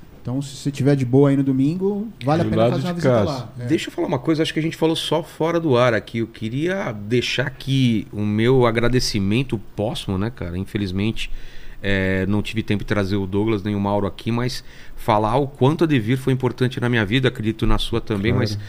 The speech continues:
Speaker 3: na minha vida como desenhista, eles foram os caras que acreditaram em mim. E se eu trabalhei pros Estados Unidos foi porque eles pegaram meu trabalho, mandaram pro Steve Jackson Games, mandaram pra,
Speaker 2: Steve
Speaker 3: pra
Speaker 2: Jackson,
Speaker 3: Wizard
Speaker 2: minha
Speaker 3: of the
Speaker 2: senha.
Speaker 3: Coast
Speaker 2: Incrível.
Speaker 3: e tal, e eu comecei a trabalhar pra fora e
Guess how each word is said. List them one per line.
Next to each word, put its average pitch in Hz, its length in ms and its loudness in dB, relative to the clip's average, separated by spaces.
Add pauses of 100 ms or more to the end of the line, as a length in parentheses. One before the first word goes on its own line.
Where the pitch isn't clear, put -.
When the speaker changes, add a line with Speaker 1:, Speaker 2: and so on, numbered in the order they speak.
(220)
Speaker 3:
na 110 200 0
minha 120 340 4
vida 113 260 0
como 120 240 -2
desenhista, 117 640 2
eles 139 280 -4
foram 143 480 -2
os 143 100 -10
caras 139 320 -4
que - 100 -6
acreditaram 131 520 -2
em 143 80 0
mim. 139 440 0 (360)
E 117 80 -10
se - 120 -6
eu 127 60 2
trabalhei 135 320 2
pros - 140 -8
Estados 127 180 2
Unidos 131 260 -2
foi 139 120 -2
porque 127 500 -2 (340)
eles - 160 -12
pegaram 101 360 -2
meu 147 80 4
trabalho, 127 400 2
mandaram 113 260 0
pro 113 100 -8
Steve 104 240 -6
Jackson 107 400 -2
Games, 104 300 -2
mandaram 107 380 -2
pra, 110 240 -2
Speaker 2:
Steve 110 260 -6
Speaker 3:
pra 107 200 2
Speaker 2:
Jackson, 107 100 2
Speaker 3:
Wizard 113 300 4
Speaker 2:
minha 110 100 2
Speaker 3:
of 110 180 -2
the 113 80 2
Speaker 2:
senha. 117 160 4
Speaker 3:
Coast 120 540 0 (100)
Speaker 2:
Incrível. 113 300 0 (400)
Speaker 3:
e 110 100 -4
tal, 120 320 0
e 131 60 4
eu 135 80 2
comecei 139 400 -2
a - 20 0
trabalhar 165 380 -4
pra 175 160 -6
fora 175 420 -2
e 180 260 -2